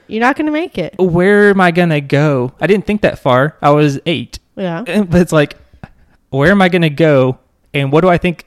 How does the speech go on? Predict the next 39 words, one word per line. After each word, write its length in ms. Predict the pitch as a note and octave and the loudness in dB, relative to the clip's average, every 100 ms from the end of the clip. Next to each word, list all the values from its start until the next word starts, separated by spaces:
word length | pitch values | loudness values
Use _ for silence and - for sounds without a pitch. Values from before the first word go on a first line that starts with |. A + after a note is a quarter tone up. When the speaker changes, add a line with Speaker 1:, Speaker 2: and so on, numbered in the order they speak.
| _ - | _ -6
Speaker 2:
There's 140 | E3 | -2
gonna 100 | F3+ | 0
be 140 | G3+ - | 0 0
extra 280 | F3+ - E3+ | -4 -2 -2
consequences 800 | - E3+ D#3+ - D3+ - B2+ - - | 0 0 0 -4 -4 -4 -6 -6 -12
for, 300 | - D3 D3 | -2 2 2
<laughs> 220 | - - | 0 -8
for 160 | - F3 | -2 0
me 180 | D#3+ D#3+ | 2 0
trying 240 | - F3 D#3+ | 0 0 0
to 60 | |
get 240 | E3+ A3+ E3 | 2 4 4
away, 420 | C#3 C3+ B2 B2+ | 4 2 2 2
you 180 | C3 C3+ | 0 0
Speaker 1:
Because 260 | F3 D4 | 2 2
Speaker 2:
know? 60 | D#4 | 2
Speaker 1:
you 60 | F4 | 0
will 120 | F#4 | 0
pretty 240 | - G4 A#4 | -2 -2 -2
much 200 | G#4 - | -4 -2
definitely 440 | A3+ C#4+ D#4+ A3+ | -2 0 0 -2
be 160 | F#3+ G#3 | -2 -6
caught. 580 | - A3+ C4 G#3 D#3+ - _ _ | -6 -4 0 0 -4 -10 _ _
It's 220 | G3+ - | -8 -8
just 540 | - A3+ F3+ - - - _ _ _ | -2 0 0 -2 -14 -20 _ _ _
Speaker 2:
A 60 | E3 | -4
matter 340 | B2+ C#3+ D3 | 0 2 2
of 100 | C3 | 0
when. 380 | B2 C3 B2+ B2+ | 0 0 -2 -2
Speaker 1:
Yeah, 420 | A#3 A3 E3+ F3+ - | 0 2 2 -2 -8
and 640 | F#3+ F#3 F3+ F3+ E3+ E3 - | -6 -4 -2 -4 -6 -10 -8
what 180 | F3+ C#3+ | -4 -2
Speaker 2:
It 80 | |
will 80 | C#3+ | 0
Speaker 1:
kind 80 | C#3 | 0
Speaker 2:
be 60 | C#3 | 0
Speaker 1:
of 60 | |
Speaker 2:
soon. 420 | - - C3 D3+ D3+ | -2 -2 -2 0 0
Speaker 1:
Yeah. 240 | F3+ D#3+ | -2 -4